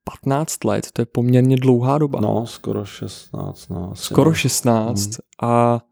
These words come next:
Speaker 1: vy jste samozřejmě říkal, že jste to nedělal kvůli těm cinkrlátkům, ale zároveň předseda soudu má poměrně značný jaksi administrativní aparát, prostě, eh, jednak zvýšený počet asistentů odborných, ale pak i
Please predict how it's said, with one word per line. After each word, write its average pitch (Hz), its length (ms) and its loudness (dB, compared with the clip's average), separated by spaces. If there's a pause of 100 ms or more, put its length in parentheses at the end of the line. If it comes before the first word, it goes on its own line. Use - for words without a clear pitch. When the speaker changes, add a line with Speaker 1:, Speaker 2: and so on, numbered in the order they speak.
(460)
Speaker 1:
vy 120 80 -6
jste 139 140 0
samozřejmě 131 560 4
říkal, 123 340 2
že 120 100 -4
jste - 180 -4
to 123 140 -2
nedělal 120 400 4
kvůli 120 280 0
těm 127 200 2
cinkrlátkům, 120 1040 2 (360)
ale 123 500 4 (260)
zároveň 127 800 4 (340)
předseda 156 480 2
soudu 131 640 2
má 120 200 -2
poměrně 127 540 2
značný 120 500 2
jaksi 117 320 0
administrativní 120 880 -2
aparát, 127 760 2
prostě, - 340 -2
eh, - 840 -2
jednak 120 320 4
zvýšený 123 360 2
počet 120 300 0 (280)
asistentů 120 680 0
odborných, 135 720 4
ale 117 180 2
pak - 220 -4
i 117 200 -4